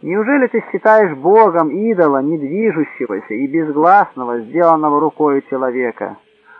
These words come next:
О, заблуждающийся слуга дьявола! Неужели ты не видишь, что тело мое не изнемогло от твоих мучений? Разве ты не видишь,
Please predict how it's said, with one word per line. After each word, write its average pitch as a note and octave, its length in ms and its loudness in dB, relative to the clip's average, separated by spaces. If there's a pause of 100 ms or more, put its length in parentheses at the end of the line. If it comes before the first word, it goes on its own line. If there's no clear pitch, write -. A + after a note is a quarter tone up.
(120)
О, E3+ 440 0
заблуждающийся E3 1400 0
слуга E3 420 0
дьявола! C#3 760 0 (380)
Неужели C4+ 500 0
ты B3 140 0
не A#3+ 160 -2
видишь, A#3+ 380 0
что G#3 140 -2
тело A#3+ 440 0
мое A3 300 -2
не G#3 340 -4
изнемогло G3+ 680 0
от D#3 140 -6
твоих D#3+ 400 -2
мучений? B2+ 760 -8 (800)
Разве D#3+ 380 0
ты D#3+ 160 -4
не D3+ 160 -4
видишь, F3+ 400 -4